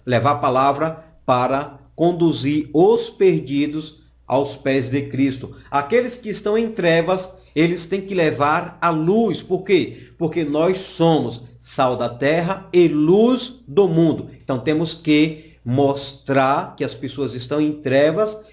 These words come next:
e que Jesus é o único caminho que conduz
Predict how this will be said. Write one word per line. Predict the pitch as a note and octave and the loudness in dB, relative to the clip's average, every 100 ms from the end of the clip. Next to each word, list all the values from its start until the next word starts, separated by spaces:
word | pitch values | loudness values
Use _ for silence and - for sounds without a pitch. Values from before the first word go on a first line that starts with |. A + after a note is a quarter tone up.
| _ | _
e | D#3 | -2
que | D3+ D3 C#3 D3+ C#3 - | -2 0 0 0 -4 -12
Jesus | G#2+ D#3 D3 G#2+ C3+ C#3 C3 - | -2 0 0 -2 -4 -4 -6 -8
é | C#3 | -4
o | C3+ | -2
único | A#2+ D3+ A#3 A3 G#3+ | 0 4 4 2 -2
caminho | G3 F3 C#3 D3 | -2 0 2 2
que | D3+ C#3+ | 0 -4
conduz | C#3+ A#2 A2 A#2+ A#2+ | -4 -2 0 -2 -2